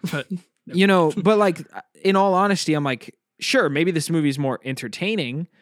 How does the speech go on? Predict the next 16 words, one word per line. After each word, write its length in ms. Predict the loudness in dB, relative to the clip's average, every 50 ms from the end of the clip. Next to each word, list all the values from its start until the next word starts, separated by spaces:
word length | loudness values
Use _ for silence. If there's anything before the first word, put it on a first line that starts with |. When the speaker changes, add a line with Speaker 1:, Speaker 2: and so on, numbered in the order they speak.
| _ _ _ _ -6
Speaker 2:
right? 300 | -4 -2 0 0 -2 -2
And 140 | -2 0 0
I, 100 | 0 -2 -2
and 140 | -2 -2 0
I 180 | 0 -2 -2 -2
do 220 | 0 0 2 0 2
think 240 | 0 -2 -2 -2
it 100 | -4 -4
has, 320 | -4 -4 -4 -2 -2 -2 -2
like, 160 | -4 -4 -4
a, 240 | -4 -4 -4 -4 -6 -8
a 60 | -8 -6
very 360 | -4 -2 -2 -2 -2 -4 -8 _ _ _ _ _ _ _
heartfelt 720 | -6 -4 -2 -2 -2 -4 -6 -4 -4 -2 -2 -4 -6 -8 _ _ _ _ _
kind 260 | -10 -8 -6 -4 -2
of, 340 | -2 -4 -4 -6 -12 -18 -20